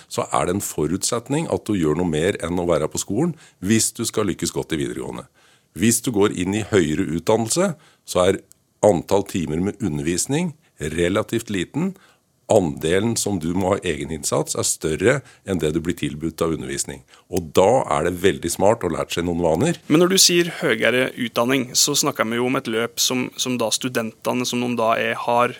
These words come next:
Speaker 2: valgt å bruke tida si på. Er det ikke da mer naturlig at motivasjonen også for å gjøre ting hjemme er da større? Altså,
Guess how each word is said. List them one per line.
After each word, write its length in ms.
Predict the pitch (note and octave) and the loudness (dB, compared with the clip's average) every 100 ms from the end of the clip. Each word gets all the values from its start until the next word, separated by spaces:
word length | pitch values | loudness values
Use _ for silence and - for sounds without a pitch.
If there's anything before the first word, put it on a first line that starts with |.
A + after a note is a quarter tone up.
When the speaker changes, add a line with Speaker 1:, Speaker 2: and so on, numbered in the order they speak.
| _ _ D#3+ | _ _ -12
Speaker 2:
valgt 840 | B2 A#2 A2+ A#2+ - - - - - | -4 -4 -4 -8 -12 -10 -4 -4 -2
å 80 | C#3 | -4
bruke 320 | C3 A#2 - B2 | -2 -2 -4 -10
tida 300 | A2+ G#2+ G#2+ | -6 -2 -2
si 140 | A#2+ | -2
på. 200 | - E3 E3+ | 2 4 4
Er 100 | C3 | 2
det 60 | C3 | 2
ikke 100 | C#3+ | 2
da 80 | C3+ | 4
mer 80 | A#2+ | 2
naturlig 560 | C3+ - A#2 G#2+ A2+ - | 0 -4 -6 -6 -6 -4
at 140 | - C3 | -4 -6
motivasjonen 720 | B2 B2+ B2+ - A#2 B2+ A#2+ | -6 -2 -2 -2 -2 -4 -2
også 220 | - - | -4 -4
for 240 | - A#2+ | -4 -2
å 80 | B2+ | 2
gjøre 320 | B2 A2+ G#2+ | 2 2 0
ting 160 | B2+ B2 | -4 0
hjemme 300 | A#2+ A2 B2 | -2 -2 -4
er 40 | |
da 80 | A#2 - | 0 4
større? 480 | - B2 A#2+ F3 A3 - | 4 2 2 2 2 -2
Altså, 180 | C3 | 0